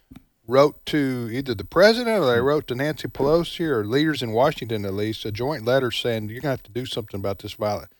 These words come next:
Speaker 1: about this crime.
Speaker 2: Yeah.
Speaker 1: It's, it's, it's hurting our companies and hurt-, hurting our businesses." Not j-, the, the,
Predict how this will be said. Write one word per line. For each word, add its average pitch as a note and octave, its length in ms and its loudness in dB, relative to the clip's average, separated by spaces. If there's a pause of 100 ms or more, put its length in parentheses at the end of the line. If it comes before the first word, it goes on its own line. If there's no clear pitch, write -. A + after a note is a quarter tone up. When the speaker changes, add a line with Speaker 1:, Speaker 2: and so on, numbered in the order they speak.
(280)
Speaker 1:
about A2 160 -4
this A2 140 -8
crime. A#2+ 460 -2
Speaker 2:
Yeah. D2+ 160 -2
Speaker 1:
It's, G#2+ 260 -8
it's, G#2+ 320 -4
it's A2 240 -8
hurting B2 320 0
our G#2+ 160 0
companies C3 640 -2
and G#2+ 80 -4
hurt-, A2+ 240 -2 (120)
hurting A2+ 280 -2
our G2 160 -4 (680)
businesses." A#2 600 0
Not B2 220 -2
j-, A#2+ 180 -10
the, G#2 200 -6 (120)
the, G2+ 380 -4